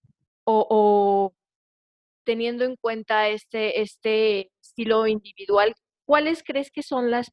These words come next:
prendas que toda persona debe tener, las tres prendas que toda persona debe tener en su closet sin importar la edad?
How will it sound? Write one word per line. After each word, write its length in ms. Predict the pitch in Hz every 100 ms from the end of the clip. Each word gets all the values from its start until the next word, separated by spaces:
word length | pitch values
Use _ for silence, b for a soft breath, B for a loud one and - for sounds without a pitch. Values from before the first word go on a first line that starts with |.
| _
prendas 720 | - 220 220 220 226 320 - _ b b b _ _ -
que 120 | 233
toda 420 | 233 262 254 262
persona 480 | 254 208 226 220 220
debe 200 | 220 220
tener, 320 | - 202 202
las 220 | 226 -
tres 240 | - 254 262
prendas 400 | - 247 240 247
que 120 | 220
toda 220 | - 226
persona 480 | 233 214 - 220 214
debe 240 | 220 208 214
tener 440 | 202 196 202 254 - b b b _ - -
en 180 | - 226
su 200 | 220 233
closet 440 | - 269 277 330 -
sin 260 | - 226
importar 480 | 208 202 202 - 202
la 140 | 208 196
edad? 160 | -